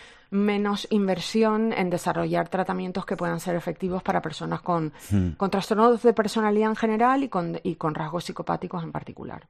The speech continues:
Speaker 2: Ya, es que entiendo que, eh, un psicópata entonces premedita mucho lo que hace y el que tiene una enfermedad mental o una patología severa, mm, depende un poco de, de lo que, de a dónde le lleve eso, ¿no?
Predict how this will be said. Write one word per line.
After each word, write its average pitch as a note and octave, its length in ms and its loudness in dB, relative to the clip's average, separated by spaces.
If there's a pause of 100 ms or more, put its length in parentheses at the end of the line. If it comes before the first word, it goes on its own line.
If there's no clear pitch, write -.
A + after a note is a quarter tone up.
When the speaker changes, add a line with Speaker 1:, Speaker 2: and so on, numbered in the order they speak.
Speaker 2:
Ya, E2+ 320 -6
es F2+ 80 -4
que A2 100 4
entiendo G2 320 8
que, F#2 240 6 (520)
eh, D#2+ 240 6 (720)
un F#2+ 300 8
psicópata G2 500 6
entonces G2 300 6
premedita F#2 500 6
mucho F#2 240 4
lo F#2 120 6
que F#2+ 120 8
hace F#2+ 280 6
y G#2 180 8
el F2 100 4
que D#2+ 120 2
tiene F2 180 8
una F2 100 8
enfermedad F2 400 6
mental F2 360 6
o E2+ 40 8
una F2 300 6
patología F2 600 4
severa, F2 440 6 (380)
mm, D#2 260 4
depende E2 360 6
un E2 80 8
poco F2 300 6
de, D#2+ 260 8
de D2+ 200 4
lo D2 140 2
que, D#2 160 2
de C#2 160 4
a - 40 6
dónde E2+ 240 6
le D#2 120 2
lleve D#2+ 260 8
eso, E2 220 0
¿no? D#2+ 100 0